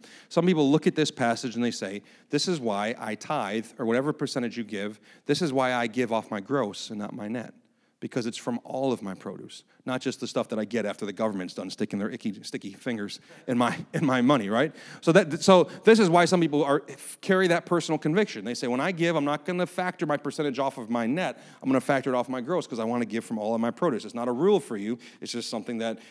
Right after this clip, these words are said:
you can consider from this text. And so we have this idea of giving in good seasons and bad seasons, giving from everything that we have, because generosity doesn't make excuses. It doesn't say it's not a good time to give. We just faithfully give, and we're faithfully generous.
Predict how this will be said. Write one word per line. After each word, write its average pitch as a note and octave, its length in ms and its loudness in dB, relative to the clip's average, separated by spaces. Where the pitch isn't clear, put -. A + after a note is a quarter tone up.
you A#2+ 100 -2
can B2+ 120 -4
consider B2 380 -2
from G#2 200 -10
this G#2 140 -10
text. - 360 -12
And - 80 -8
so E3+ 320 2
we D3+ 120 4
have G3+ 320 0
this F3+ 160 2
idea D3+ 420 2
of A#2+ 240 -2
giving D3 480 2
in C3 160 -4
good F3 220 4
seasons F3+ 400 0
and A#2+ 140 0
bad D#3 200 2
seasons, D3+ 440 -4
giving C3 280 0
from B2+ 220 -4
everything E3 440 2
that C3 120 0
we A#2 140 -6
have, C3+ 320 -2
because A#2+ 260 -4
generosity D#3 640 2
doesn't C#3+ 320 0
make C#3+ 160 -2
excuses. B2+ 520 -2
It G2+ 40 -8
doesn't C#3+ 200 -2
say C3+ 180 -4
it's B2+ 160 -4
not D3 180 -8
a C#3+ 60 -10
good D3 180 -4
time C3+ 280 -2
to C3 60 -2
give. C3 240 0
We C3+ 140 2
just C3+ 240 -2
faithfully D#3+ 720 0
give, C3+ 240 2
and B2+ 100 2
we're A#2 60 2
faithfully C3 540 -4
generous. A2+ 440 -2